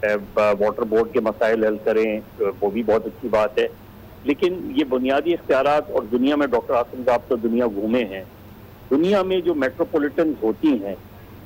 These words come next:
क्या कराची की मेट्रोपॉलिटन्स उस category में आती है? क्या उसमें ही इख्तियारात हैं? क्या जो न्यूयॉर्क के mayor के इख्तियारात हैं या London के mayor के इख्तियारात हैं, क्या कराची के mayor के वो इख्तियारात हैं? मैं सिर्फ कराची की बात नहीं कर रहा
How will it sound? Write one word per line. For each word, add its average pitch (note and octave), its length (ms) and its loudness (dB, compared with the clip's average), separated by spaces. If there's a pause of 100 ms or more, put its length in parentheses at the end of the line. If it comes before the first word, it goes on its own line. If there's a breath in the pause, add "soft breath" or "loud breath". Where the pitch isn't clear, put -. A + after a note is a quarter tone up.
(240)
क्या D3 100 2
कराची B2 480 0
की E3 140 -2
मेट्रोपॉलिटन्स C#3 1040 0
उस D3 80 2 (160)
category C3 500 0
में C#3+ 120 2
आती A2 400 0
है? D3 180 2
क्या - 300 -2
उसमें - 240 0
ही D3 180 2
इख्तियारात C3+ 680 0
हैं? C#3 200 -2 (580)
क्या C3 160 4
जो C#3+ 520 2
न्यूयॉर्क C3 460 2
के D#3 80 2
mayor C3 300 0
के D3 140 0
इख्तियारात C3 720 2
हैं C3 140 2
या B2+ 80 4
London A#2 420 -2
के C3 100 -2
mayor A#2 280 2
के B2+ 120 -2
इख्तियारात B2 520 0
हैं, C3 80 -2
क्या B2+ 160 0
कराची G#2+ 460 -2
के C#3 120 0
mayor B2+ 220 0
के B2+ 120 -2
वो C3 100 2
इख्तियारात B2+ 500 0
हैं? D3 60 0
मैं C#3+ 80 0
सिर्फ D3+ 440 -2
कराची B2 380 0
की F3+ 100 -2
बात D3 200 2
नहीं G3+ 160 -6
कर E3+ 120 0
रहा G#2 140 -2